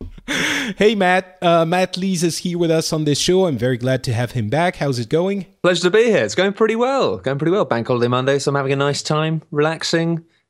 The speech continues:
Speaker 2: chilling out, et cetera. It's lovely.
Speaker 1: Wait, are you saying that May the fourth is a bank holiday in the U K in the honor of our Jedi overlords?
Speaker 2: It is. It's weird, I know. Most of our bank holidays are to do with old dead people or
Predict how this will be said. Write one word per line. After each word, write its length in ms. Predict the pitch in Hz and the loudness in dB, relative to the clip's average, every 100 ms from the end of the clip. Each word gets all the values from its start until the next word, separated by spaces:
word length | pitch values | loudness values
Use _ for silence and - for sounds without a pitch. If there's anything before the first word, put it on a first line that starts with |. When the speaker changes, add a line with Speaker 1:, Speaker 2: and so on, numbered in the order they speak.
| - - | -14 -2
Speaker 2:
chilling 260 | 156 147 | 0 0
out, 180 | 151 156 | 0 -2
et 120 | 151 | -4
cetera. 560 | - 170 165 151 127 90 | -2 -2 0 -2 -2 -4
It's 100 | 120 | -2
lovely. 200 | 135 180 254 | 0 2 2
Speaker 1:
Wait, 340 | 123 - - - _ _ 170 | 0 -6 -12 -14 _ _ 0
are 140 | 170 | 0
you 180 | 175 175 | 0 -2
saying 520 | - 180 196 247 214 | -2 0 0 0 0
that 280 | 175 156 127 | -2 -2 -4
May 320 | 127 180 208 | -2 0 0
the 120 | 185 | -2
fourth 640 | - 165 165 196 220 - - | -2 0 0 0 -4 -10 -2
is 200 | 165 139 | 0 0
a 40 | 117 | 0
bank 300 | 139 156 143 | 0 0 0
holiday 460 | 151 160 156 175 | 0 0 0 -2
in 100 | 170 | 0
the 80 | 143 | -2
U 160 | 143 135 | -2 -4
K 240 | 156 170 | -2 -2
in 120 | 175 | -2
the 140 | 151 143 | -4 -2
honor 420 | 143 151 160 165 - | -2 0 -2 -4 -2
of 320 | 143 135 123 | -2 -2 -4
our 200 | 139 131 127 | -2 0 -2
Jedi 720 | 104 123 147 147 147 147 139 | -2 -2 0 0 0 0 0
overlords? 840 | 151 175 185 214 269 277 - - - | 0 0 0 0 -2 -4 -10 -8 -2
Speaker 2:
It 160 | 143 | 2
is. 400 | 202 185 107 - - | 2 2 -2 -6 -2
It's 240 | 135 - | -2 0
weird, 340 | 147 214 143 110 | 0 2 2 0
I 120 | 120 | -2
know. 260 | 160 175 | -2 -2
Most 260 | 107 120 - | 0 -2 -2
of 80 | 113 | -2
our 80 | 107 | 0
bank 240 | 110 104 | -2 0
holidays 340 | 107 107 107 | 0 2 0
are 60 | 113 | -2
to 140 | 104 | -2
do 200 | 107 117 | 0 0
with 300 | 113 117 110 - | 2 0 0 -2
old 260 | 107 113 107 | 0 0 2
dead 260 | 123 123 | -2 0
people 420 | - 104 107 113 - | -2 -2 0 -2 2
or 280 | 113 117 | 2 2